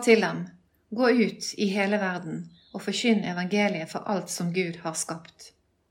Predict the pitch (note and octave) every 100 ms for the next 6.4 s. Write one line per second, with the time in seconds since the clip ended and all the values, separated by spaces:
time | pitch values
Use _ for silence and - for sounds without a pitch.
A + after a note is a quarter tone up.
0 | _ _ _ _ _ _ _ _ _ -
1 | B3 A#3+ G#3+ G#3 - A3+ A#3 - F#3+ F#3+
2 | A3 B3 - - - - - F#3 F3+ -
3 | E3+ E3+ - - - _ _ _ _ _
4 | A3 A#3 A3+ A#3 G#3 G#3+ - C4 - C4
5 | A3 - - - F3 F3 E3 F3+ - E3+
6 | E3+ E3 -